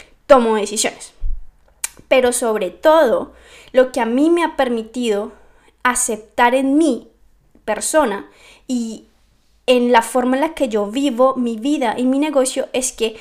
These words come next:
por mi autoridad emocional yo vivo en una, digamos que en una, em, en una montaña rusa de emociones, ¿vale? Hay días en que yo estoy así súper, súper, súper, súper,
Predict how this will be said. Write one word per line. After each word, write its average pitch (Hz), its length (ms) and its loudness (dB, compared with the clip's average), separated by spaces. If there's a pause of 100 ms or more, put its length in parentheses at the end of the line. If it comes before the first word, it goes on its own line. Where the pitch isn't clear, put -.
(400)
por 226 160 -2
mi 262 140 2
autoridad 339 500 0
emocional 285 640 0 (300)
yo 233 260 4
vivo 285 560 -2
en 254 240 2
una, 214 400 0 (680)
digamos 226 460 0
que 254 160 2
en 247 100 2
una, 208 500 -4
em, 220 680 -4 (760)
en 262 120 0
una 240 160 0
montaña 220 560 -2
rusa 202 280 -8
de 202 60 -8
emociones, 208 560 -8 (400)
¿vale? 247 360 2
Hay 247 180 2
días 320 520 -2
en 269 220 0
que 226 420 -2
yo 226 220 0
estoy 226 260 -2
así 247 400 -4
súper, 262 400 -4
súper, 262 280 -4
súper, 247 320 -6
súper, - 280 -6